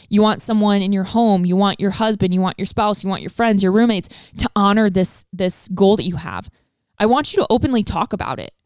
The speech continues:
I want you to talk about it. Or when they, when they sit down, they see you tracking your food on a scale and they go, "What are you doing?" I want you to be able to, to confidently tell them, like, "Yeah, I'm just, I'm picking up some new habits.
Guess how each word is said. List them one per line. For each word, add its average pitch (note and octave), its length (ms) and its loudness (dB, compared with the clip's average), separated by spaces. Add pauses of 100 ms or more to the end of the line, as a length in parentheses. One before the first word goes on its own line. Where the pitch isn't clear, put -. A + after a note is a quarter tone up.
(1080)
I G#3 40 0
want A#3+ 220 2
you E4 80 -2
to - 40 -12
talk A#3+ 200 -2
about G#3 220 2
it. F3+ 80 0
Or G#3+ 100 4
when A#3 140 2
they, B3+ 260 -2 (100)
when B3 140 -2
they B3 80 0
sit - 240 -4
down, C4 240 0
they G#3 100 4
see - 200 -6
you A3 240 0
tracking G#3+ 480 -2
your G3+ 100 2
food G#3 220 2
on E3+ 120 -2
a F3+ 40 -2
scale G#3 320 0
and F#3 80 2
they F3 40 -2
go, F3 140 0
"What F#3+ 140 0
are - 20 0
you G4 80 0
doing?" G#3+ 420 -2 (460)
I A3 60 4
want D#4 200 2
you - 40 -10
to B3 80 -8
be B3 140 0
able A#3+ 180 2
to, G3+ 120 2 (360)
to - 180 -6
confidently A3 460 0
tell G#3 240 0
them, A3 100 2
like, E3+ 180 -2 (560)
"Yeah, A#3+ 280 2
I'm G#3 140 2
just, D#4+ 280 0
I'm A3+ 140 0
picking B3+ 240 2
up G#3 120 0
some G3 160 -2
new F3+ 140 4
habits. F3 580 -4